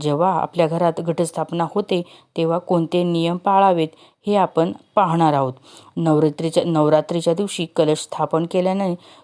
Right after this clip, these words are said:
तुमच्या सर्व मनोकामना नक्की पूर्ण होणार. याद्वारे देवी दुर्गाची कृपा तुमच्यावर राहणार, तुमच्या परिवारावर राहणार आणि तुम्हाला याचं शुभ फळ नक्की मिळणार. शास्त्रानुसार सकाळी घटस्थापना आणि देवपूजन करण्याची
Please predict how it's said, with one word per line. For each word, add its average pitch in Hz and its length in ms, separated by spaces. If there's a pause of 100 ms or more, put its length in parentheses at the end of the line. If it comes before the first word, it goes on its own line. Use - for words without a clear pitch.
तुमच्या 160 280
सर्व 175 320
मनोकामना 170 600
नक्की 170 400
पूर्ण 170 300
होणार. 147 340 (380)
याद्वारे 156 640
देवी 151 300
दुर्गाची 165 560
कृपा 175 360
तुमच्यावर 160 540
राहणार, 160 260
तुमच्या 170 340
परिवारावर 156 640
राहणार 147 260 (400)
आणि 151 280
तुम्हाला 180 320
याचं 156 320
शुभ 180 320 (140)
फळ 175 160 (340)
नक्की 170 480
मिळणार. 151 400 (460)
शास्त्रानुसार 165 680
सकाळी 165 460
घटस्थापना 170 800 (140)
आणि 160 220
देवपूजन 165 580
करण्याची 165 600